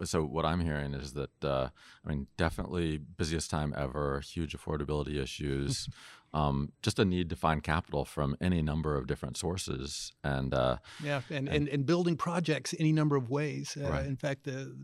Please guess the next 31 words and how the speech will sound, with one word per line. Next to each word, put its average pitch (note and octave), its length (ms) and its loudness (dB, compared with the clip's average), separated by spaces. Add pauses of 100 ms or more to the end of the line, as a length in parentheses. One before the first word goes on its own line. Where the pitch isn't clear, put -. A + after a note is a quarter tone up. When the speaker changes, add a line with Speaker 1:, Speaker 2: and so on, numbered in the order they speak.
(180)
Speaker 2:
project D#3 380 4
I C#3+ 40 2
was C3+ 140 -2
mentioning, C#3 600 0
uh, C3+ 200 -8
to - 140 -18
you D3 120 -2
fellas, C3+ 380 0 (160)
uh, B2+ 220 -4 (800)
will C#3+ 160 2
use C#3+ 180 2
shipping F3 380 4
containers C3+ 640 -4 (320)
Speaker 1:
Oh, E2 160 -6
wow. - 120 -10
Speaker 2:
as, C3+ 360 -2
uh, C#3 60 4
as C3+ 260 2
a C3 40 0
modular, C3+ 760 2 (260)
uh, B2 240 -4
building C3 640 2 (100)
material C3 640 0 (200)
to, C3 420 -8
uh, B2 180 -10 (640)
to, C#3 100 -10 (140)
to C#3+ 80 -4
basically C3 360 2
speed D3+ 340 6
up C#3+ 160 6
construction C3+ 680 -2